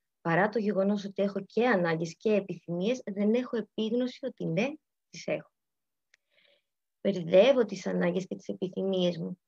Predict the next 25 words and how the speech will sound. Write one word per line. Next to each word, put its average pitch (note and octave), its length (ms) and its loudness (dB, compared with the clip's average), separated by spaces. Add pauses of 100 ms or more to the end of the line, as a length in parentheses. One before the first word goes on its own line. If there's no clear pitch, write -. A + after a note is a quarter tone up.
(160)
Δεν G#3+ 200 2
έχω B3 200 0
γνώση A3+ 540 0
του - 100 -16
τι G3+ 140 -6
χρειάζομαι F3 540 -2
πραγματικά. F3+ 720 -4 (280)
Καλύπτω G#3 440 0
την A3+ 180 -2
ανάγκη G#3+ 360 2
μου A#3 80 -2
για G#3 160 -2
σωματική G3+ 540 -4
φροντίδα, G3 460 -4
για F#3 140 -2
παράδειγμα, F#3 640 -6 (240)
με A3 120 0
την A#3+ 160 0
αγορά B3 340 -2
ρούχων. A3 500 0 (720)
Ενώ G3 440 0 (460)
η - 100 -20
πραγματική F3 520 -4
μου F3 100 -2
ανάγκη G#3+ 500 -4